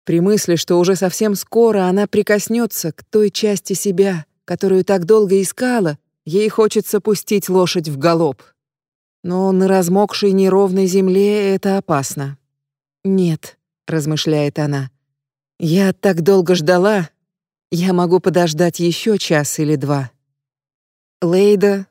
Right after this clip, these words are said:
странно притихшая, прижимается к матери. Маева ждет шквала вопросов, но нет, малышка молчит.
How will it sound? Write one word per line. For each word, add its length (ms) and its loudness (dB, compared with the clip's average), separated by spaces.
странно 520 0
притихшая, 880 -2
прижимается 720 0
к 60 -8
матери. 520 -4
Маева 460 2
ждет 320 0
шквала 440 2
вопросов, 680 0
но 180 -4
нет, 500 -4
малышка 460 -4
молчит. 580 -6